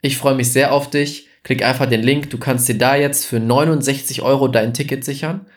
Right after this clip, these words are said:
Zum Zeitpunkt, wo diese Folge rauskommt, gibt es die Early Bird Tickets noch für neunundsechzig Euro. Falls du es später hörst, kannst du mit dem Code Podcast bei dem neunundneunzig Euro Ticket einen dreißig Euro Rabatt bekommen auf neunundsechzig Euro.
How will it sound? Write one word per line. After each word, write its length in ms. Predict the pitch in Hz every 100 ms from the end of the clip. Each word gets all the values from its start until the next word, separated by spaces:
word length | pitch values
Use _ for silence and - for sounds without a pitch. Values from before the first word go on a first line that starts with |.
| _ _ _ -
Zum 180 | - 123
Zeitpunkt, 480 | 143 147 151 143 127
wo 80 |
diese 200 | 127 123
Folge 320 | 117 135 123 110
rauskommt, 520 | 131 - - 139 127
gibt 220 | 135 131
es 220 | 147 143 - -
die 80 | -
Early 240 | 120 123
Bird 300 | 123 127 151
Tickets 340 | 160 160 147 -
noch 160 | 147
für 160 | 151 120
neunundsechzig 640 | 113 127 127 131 135 -
Euro. 420 | - 127 135 156 165 - -
Falls 300 | - 156 160
du 40 |
es 120 | 160
später 400 | - 180 180 143
hörst, 420 | 117 - - - - - -
kannst 240 | 139 139
du 60 | 143
mit 100 | 135
dem 160 | 135 123
Code 320 | 143 135 131
Podcast 800 | - 175 - 120 143 165 - - _ _ _ -
bei 100 | 117
dem 160 | 123
neunundneunzig 640 | 123 151 190 165 156 156 151
Euro 220 | 147 151
Ticket 460 | 147 156 156 151 - -
einen 220 | - 113 110
dreißig 420 | 131 160 165 139
Euro 220 | 135 135
Rabatt 360 | 123 123 127 127
bekommen 500 | 127 - 113 117 - -
auf 180 | 107 113
neunundsechzig 680 | 104 104 101 92 - - -
Euro. 380 | - - -